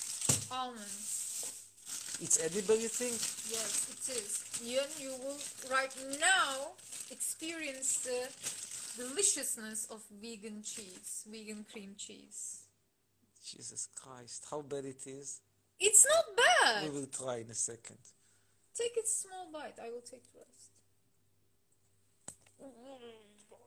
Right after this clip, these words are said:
Speaker 1: You didn't enjoy it at all. Okay, this is my cheese.
Speaker 2: תשמעו, זה אכיל.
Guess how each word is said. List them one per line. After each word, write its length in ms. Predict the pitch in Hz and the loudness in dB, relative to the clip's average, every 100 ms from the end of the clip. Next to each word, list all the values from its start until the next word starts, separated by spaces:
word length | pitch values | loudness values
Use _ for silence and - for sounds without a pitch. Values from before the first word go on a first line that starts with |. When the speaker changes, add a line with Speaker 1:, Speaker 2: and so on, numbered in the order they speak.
| - 170 - _ - - 113 _ _ _ _ _ _ _ _ _ _ _ _ _ _ _ _ _ - _ _ _ _ _ _ _ _ _ _ _ _ _ _ _ _ _ _ _ _ _ _ _ _ _ _ _ _ | -20 -20 -20 _ -20 -18 -20 _ _ _ _ _ _ _ _ _ _ _ _ _ _ _ _ _ -20 _ _ _ _ _ _ _ _ _ _ _ _ _ _ _ _ _ _ _ _ _ _ _ _ _ _ _ _
Speaker 1:
You 220 | 311 269 269 | -16 -14 -14
didn't 300 | 247 247 262 254 | -16 -18 -18 -14
enjoy 200 | 254 247 | -8 -6
it 100 | 240 | -8
at 80 | 262 | -10
all. 220 | 277 262 240 _ _ - | -16 -18 -20 _ _ -20
Okay, 220 | 277 262 269 _ | -16 -18 -18 _
this 140 | 320 | -10
is 100 | 339 339 | -10 -12
my 120 | 339 | -14
cheese. 400 | 330 330 - - - - _ - - 190 - - - - - - - - - - - - | -14 -16 -16 -20 -20 -20 _ -20 -12 -12 -12 -16 -20 -20 -20 -20 -20 -20 -20 -20 -20 -10
Speaker 2:
תשמעו, 240 | - 254 | -2 2
זה 160 | 190 139 | 4 2
אכיל. 400 | - 254 240 | 2 2 2